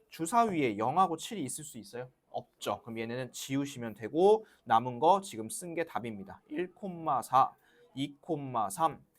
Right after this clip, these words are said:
오, 이 이렇게가 이제 모든 순서상이야. 여기서의 포인트는 뒤에 육 있죠, 육. 요거를 앞으로 넘기면 인수분해 못해요, 이거는. 알겠지?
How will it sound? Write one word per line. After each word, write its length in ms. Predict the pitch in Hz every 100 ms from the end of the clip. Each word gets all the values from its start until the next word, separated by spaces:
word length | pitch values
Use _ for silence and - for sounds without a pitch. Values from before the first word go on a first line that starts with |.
| _ _ 117
오, 180 | 131 131 - 135 120 107 95
이 240 | 143 139 - -
이렇게가 600 | 120 117 113 120 160 123
이제 400 | 98 120 151 151 - -
모든 320 | 110 120 120 113
순서상이야. 680 | 175 165 127 101 - 127 _ _ _ _ _ _ _ _ _
여기서의 560 | 123 135 220 262 233 240
포인트는 680 | 254 254 240 175 208 190 _ _
뒤에 420 | - 165 175 180 147
육 180 | 175
있죠, 300 | 185 - 131
육. 180 | 139 151 - _ _ 143
요거를 580 | 160 185 175 180 175 -
앞으로 420 | 139 - 202 160
넘기면 640 | 127 139 151 165 208 226 _ _
인수분해 420 | 139 139 127 113
못해요, 420 | 98 110 - 220
이거는. 400 | 120 92 104 180 - - - - 120
알겠지? 360 | 120 - 202